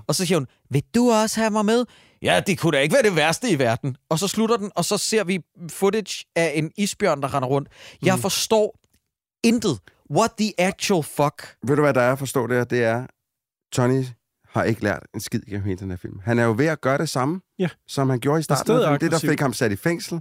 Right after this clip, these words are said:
Speaker 2: <clears throat>
Speaker 3: og, øh, fik taget hans børn fra ham.
Speaker 2: Ja.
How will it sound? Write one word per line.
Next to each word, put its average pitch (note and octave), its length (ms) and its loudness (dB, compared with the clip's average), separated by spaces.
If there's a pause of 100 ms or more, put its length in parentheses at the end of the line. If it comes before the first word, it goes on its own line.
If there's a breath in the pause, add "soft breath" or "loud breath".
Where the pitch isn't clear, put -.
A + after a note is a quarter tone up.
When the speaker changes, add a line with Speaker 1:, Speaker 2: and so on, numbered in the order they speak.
(140)
Speaker 2:
<clears throat> - 680 -10
Speaker 3:
og, B2+ 380 2
øh, G#2+ 640 4 (220)
fik C3 140 0
taget A#2 180 2
hans A2+ 120 0
børn F#2 220 -2
fra E2 120 -6
ham. D#2 180 -6 (100)
Speaker 2:
Ja. D#3 100 -2